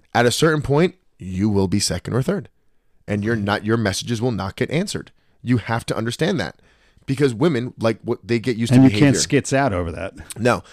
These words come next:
Speaker 1: but they get used to behavior. They get used to
Speaker 2: Yes.
Speaker 1: being treated a certain way. You can't go back.
Speaker 2: Does it go the flip way, though? Like,
Speaker 1: With
Speaker 2: like
Speaker 1: guys?
Speaker 2: No, no, no. Yeah, where girls are maybe not as available in a sense.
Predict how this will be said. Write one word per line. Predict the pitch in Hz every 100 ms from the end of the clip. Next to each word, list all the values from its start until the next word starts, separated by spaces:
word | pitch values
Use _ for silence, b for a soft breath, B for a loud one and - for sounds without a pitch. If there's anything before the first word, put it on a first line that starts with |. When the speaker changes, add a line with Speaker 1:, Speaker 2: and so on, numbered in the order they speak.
| b -
Speaker 1:
but | 110 -
they | 110
get | 107 107 -
used | 90 -
to | 87
behavior. | 104 101 139 107 - - -
They | 110
get | 95 98
used | 98 -
to |
Speaker 2:
Yes. | 104
Speaker 1:
being | 104
treated | - 131
a | -
certain | - 52
way. | 71 -
You | 95
can't | 104 82
go | 85 71
back. | - - -
Speaker 2:
Does | 135 123
it |
go | 156
the | 147
flip | 131 160 -
way, | 175 170
though? | 175 175 - - -
Like, | 113 104 101
Speaker 1:
With | 104
Speaker 2:
like | 98
Speaker 1:
guys? | 95 123 180 - -
Speaker 2:
No, | 139
no, | 143
no. | 123 107
Yeah, | 117 123 85
where | 117 - 127 104 95 92 95 _ _ _ _ _
girls | 107 107 113 110 -
are | - 95 95 90
maybe | 98 95 92
not | 92 90 90
as | 92 87 90 -
available | 101 92 95 92 92 101 98
in | 98
a |
sense. | 92 107 101 104 - -